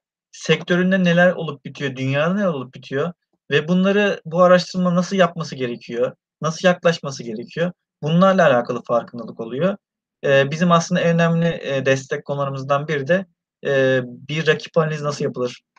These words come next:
e, pazar araştırması nasıl yapılır, nasıl bir yol izlenmelidir, ne kadar sıklıkla gözden geçirilmelidir gibi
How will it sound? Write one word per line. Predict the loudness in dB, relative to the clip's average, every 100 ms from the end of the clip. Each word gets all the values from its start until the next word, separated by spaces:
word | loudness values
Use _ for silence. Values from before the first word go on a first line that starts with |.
| _ _ _ 0
e, | 0
pazar | 0 0 2
araştırması | 4 4 2 -8 -8 -8
nasıl | -10 -6
yapılır, | -6 -6 -10 -10 -12 _ _ _ _ _
nasıl | -2 -2 -2
bir |
yol | -2 -2
izlenmelidir, | -2 -4 -4 -4 -6 -6 -6
ne | -4
kadar | 0 2 0
sıklıkla | -4 -10 -6 -2
gözden | 2 2 2 0
geçirilmelidir | 0 -2 -6 -6 -8 -8
gibi | -8 -4 -2